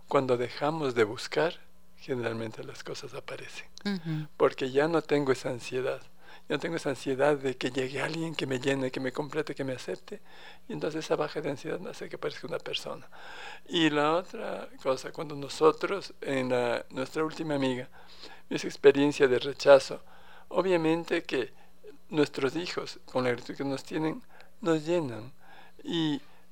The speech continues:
Speaker 1: por ahí llenan ese vacío, pero la madre sigue ahí. Y ese aspecto de que, pues, ok, se hizo fría y todo, igual son estrategias. La idea es, dentro de todos estos aspectos, si tenemos esa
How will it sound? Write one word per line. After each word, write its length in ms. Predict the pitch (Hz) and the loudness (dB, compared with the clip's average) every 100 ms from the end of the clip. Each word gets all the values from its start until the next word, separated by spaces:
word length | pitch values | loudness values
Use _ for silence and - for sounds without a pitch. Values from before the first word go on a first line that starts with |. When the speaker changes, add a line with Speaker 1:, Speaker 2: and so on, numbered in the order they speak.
| - | 6
Speaker 1:
por 160 | 165 | 8
ahí 160 | 165 180 | 8 6
llenan 320 | 170 185 160 | 4 4 2
ese 180 | 135 143 | 2 2
vacío, 380 | 120 - 131 120 | 2 0 -4 -2
pero 180 | 127 127 | 0 0
la 100 | 131 | 4
madre 440 | 147 170 214 214 | 6 6 4 -8
sigue 280 | - 165 123 | -6 2 4
ahí. 240 | 120 110 - - - - - | 4 0 -12 -18 -18 -16 -8
Y 160 | 196 | 2
ese 640 | 190 190 220 165 139 127 - - | 2 4 4 6 6 4 -2 -6
aspecto 600 | - - 151 147 - 127 | -6 10 12 12 10 6
de 200 | 120 117 | 6 -2
que, 180 | - 123 | -6 -8
pues, 280 | - 143 - | -8 -12 -6
ok, 280 | - 135 - 143 131 | 0 0 4 2 2
se 160 | - | -4
hizo 260 | 160 147 156 | -8 -6 -6
fría 240 | - 175 180 | -6 -6 -4
y 40 | |
todo, 240 | 185 - - - | -2 -4 -4 0
igual 260 | 151 139 | 6 6
son 240 | - 170 143 | 4 -2 -2
estrategias. 920 | 131 - 143 135 143 143 - - - - - - - - - | -4 -6 -4 -4 -4 -6 -8 -12 -16 -16 -16 -16 -16 -16 -12
La 160 | - 151 | 2 4
idea 300 | 147 165 156 | 6 4 4
es, 200 | 156 156 - - - - - | 2 -2 -14 -16 -16 -16 -2
dentro 340 | 139 135 143 | -2 0 -2
de 80 | 135 | -2
todos 320 | 127 160 170 | 4 6 6
estos 260 | 160 - 143 | 2 -6 -6
aspectos, 540 | 123 - 185 170 208 | -6 -6 -6 -6 -8
si 80 | - | -10
tenemos 340 | - 147 143 143 | -8 -6 -6 -8
esa 220 | - | -10